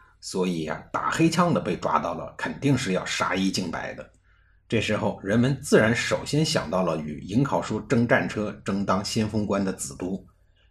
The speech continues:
你不是没有争到吗？于是你就怀恨在心，图谋暗算，以出这一口恶气。这和现代社会追查政治暗杀的幕后凶手思路是一样的，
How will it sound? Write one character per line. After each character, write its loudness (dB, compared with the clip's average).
你 -4
不 -2
是 4
没 6
有 6
争 2
到 2
吗？ -10
于 -2
是 0
你 0
就 -2
怀 -2
恨 0
在 0
心， -4
图 -2
谋 0
暗 -4
算， -2
以 -4
出 -2
这 4
一 4
口 -6
恶 2
气。 2
这 6
和 2
现 6
代 6
社 2
会 0
追 4
查 -4
政 4
治 0
暗 2
杀 0
的 0
幕 6
后 2
凶 2
手 -4
思 0
路 0
是 -4
一 -4
样 2
的， -14